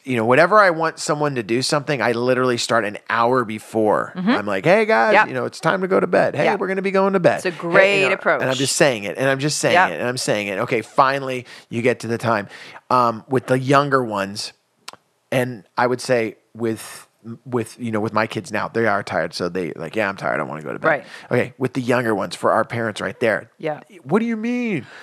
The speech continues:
Speaker 1: I
Speaker 2: Okay.
Speaker 1: just, it's my time now." You know, I'm talking about the,
Speaker 2: Yes.
Speaker 1: the kids five, six, seven, you know.
Speaker 2: Yeah. Well, yeah, or, and I mean, I have an eight-year-old,
Speaker 1: Yeah, you have
Speaker 2: and
Speaker 1: an
Speaker 2: that's
Speaker 1: eight-year-old, so you
Speaker 2: exactly
Speaker 1: know. Okay,
Speaker 2: what,
Speaker 1: yeah.
Speaker 2: what's up.
Speaker 1: This is great.
Speaker 2: So, um,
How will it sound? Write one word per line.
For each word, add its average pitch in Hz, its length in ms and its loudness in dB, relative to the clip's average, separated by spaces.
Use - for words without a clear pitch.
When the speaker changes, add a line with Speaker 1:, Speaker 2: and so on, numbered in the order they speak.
Speaker 1:
I 202 100 6
Speaker 2:
Okay. 170 80 4
Speaker 1:
just, 220 320 -4
it's 196 300 0
my 226 240 4
time 214 340 0
now." 180 460 2
You 123 120 -6
know, 143 140 4
I'm 165 80 4
talking 202 200 2
about 175 120 2
the, 175 80 2
Speaker 2:
Yes. 151 120 -10
Speaker 1:
the 165 100 2
kids 160 360 0
five, 143 360 4
six, - 320 -2
seven, 113 300 0
you 120 80 -8
know. 107 80 -2
Speaker 2:
Yeah. 185 220 6
Well, 180 200 2
yeah, 160 240 2
or, 147 100 2
and - 200 -6
I 160 140 2
mean, 151 180 -6
I 151 140 2
have 165 160 -4
an 143 80 -8
eight-year-old, 143 240 -4
Speaker 1:
Yeah, 214 60 2
you 185 100 4
have 226 80 4
Speaker 2:
and 240 80 4
Speaker 1:
an - 20 6
Speaker 2:
that's 254 40 6
Speaker 1:
eight-year-old, 190 240 6
so 208 60 8
you 220 180 8
Speaker 2:
exactly - 20 0
Speaker 1:
know. 214 200 8
Okay, 147 140 -2
Speaker 2:
what, 156 100 2
Speaker 1:
yeah. 147 100 2
Speaker 2:
what's 170 180 0
up. - 220 -4
Speaker 1:
This 131 160 -4
is 131 80 0
great. - 340 2
Speaker 2:
So, 214 960 4
um, 180 840 2